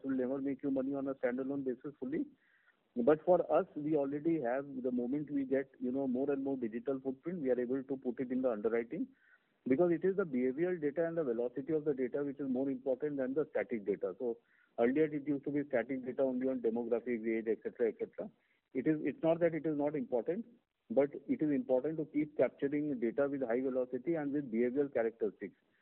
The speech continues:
That helps us underwrite better. So we have, uh, we can, we can use the data to underwrite, and we are using that data to underwrite. Now we are seeing in FASTag, et cetera, very, very good quality data comes in,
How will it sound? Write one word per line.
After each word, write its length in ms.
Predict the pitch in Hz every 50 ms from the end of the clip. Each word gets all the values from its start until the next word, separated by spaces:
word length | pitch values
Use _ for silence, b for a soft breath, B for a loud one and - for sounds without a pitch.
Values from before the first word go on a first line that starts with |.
| _ _ _ -
That 240 | 113 107 127 131 131
helps 300 | 135 135 135 131 131 -
us 100 | 160 165 160
underwrite 420 | 127 113 110 110 117 120 123 120 107
better. 320 | 101 95 - 139 143 147 147
So 60 | 135 127
we 260 | 120 120 123 123 117
have, 200 | 117 123 131 131 131 120
uh, 180 | 110 107 104 104 107
we 80 | 113 107
can, 200 | - 120 120 117 110 107
we 80 | 107 104
can 180 | - 117 113
use 200 | 113 120 120 113 -
the 80 | 127
data 300 | 117 110 110 101 117 113
to 120 | - 113 107
underwrite, 360 | 107 104 113 120 156 170 170
and 160 | 165 156 139
we 140 | 131 139 147
are 100 | 147 147
using 340 | 143 135 131 127 139 139 135
that 180 | 139 127 123
data 240 | 117 113 98 120 120 113 -
to 120 | 127 120
underwrite. 360 | 110 107 104 101 117 139 151 151 _ _ _ _ _ _ -
Now 100 | 123 123
we 120 | 131 139 143
are 80 | 143 143
seeing 160 | 143 143 143 147
in 100 | 143 135
FASTag, 480 | - 131 123 123 - - 139 139 135
et 80 | 127 - -
cetera, 280 | 131 123 - - 135 127
very, 220 | 120 120 123 139
very 200 | 131 131 127 127
good 160 | 117 120 120 123
quality 340 | - 120 110 113 117 110 127
data 280 | 117 120 117 101 117 110
comes 220 | - 110 101 98 - -
in, 120 | 131 135